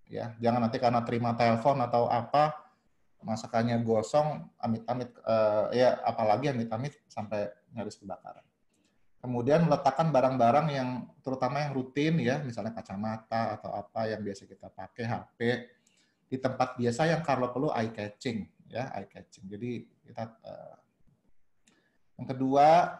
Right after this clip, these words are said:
kalau bisa tuh, eh, buat caregiver terutama ini dan para lansia sekalian itu bisa bermusyawarah bikin jadwal yang padat,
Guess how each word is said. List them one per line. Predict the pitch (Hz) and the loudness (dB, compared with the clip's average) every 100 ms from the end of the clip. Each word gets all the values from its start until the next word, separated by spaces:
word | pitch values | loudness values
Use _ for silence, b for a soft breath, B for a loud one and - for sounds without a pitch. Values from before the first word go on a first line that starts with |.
| - | -4
kalau | 135 135 127 | 0 0 0
bisa | 120 - 156 156 | -4 -2 -4 -2
tuh, | 170 180 165 - - _ _ _ _ | -4 -4 -4 -10 -20 _ _ _ _
eh, | 127 127 123 123 127 113 - _ _ | 0 2 4 4 2 -2 -6 _ _
buat | 127 123 120 | -6 -4 -2
caregiver | - 123 131 139 147 | -2 -2 -2 -2 -2
terutama | 135 131 120 127 127 | -4 0 0 0 -2
ini | 120 117 131 156 165 | 0 -2 -2 -2 0
dan | 117 107 90 - | -2 -4 -8 -6
para | 110 | -6
lansia | 107 110 113 113 | -4 -4 -6 -8
sekalian | 107 - 107 104 107 127 120 113 | -10 -8 -8 -6 -2 -2 -2 -6
itu | |
bisa | 131 113 117 | -6 -6 -6
bermusyawarah | 113 107 104 107 104 113 131 | -8 -8 -10 -8 -4 -2 -2
bikin | 120 117 - 143 147 | -2 -4 -4 -6 -2
jadwal | 123 110 - 123 131 143 | 0 0 -2 2 4 4
yang | 131 131 139 151 143 _ _ _ _ _ | 2 2 2 0 -8 _ _ _ _ _
padat, | 151 147 127 120 160 165 | 4 4 2 2 2 2